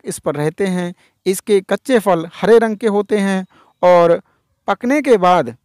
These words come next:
वो फल लाल या गहरे, अ,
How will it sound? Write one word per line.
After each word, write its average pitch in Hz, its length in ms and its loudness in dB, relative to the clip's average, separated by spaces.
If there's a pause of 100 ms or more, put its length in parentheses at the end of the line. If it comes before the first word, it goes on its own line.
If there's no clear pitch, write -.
(460)
वो 208 160 -2
फल 175 360 -2 (880)
लाल 202 520 2 (240)
या 190 360 0 (400)
गहरे, 202 640 2 (340)
अ, 170 300 2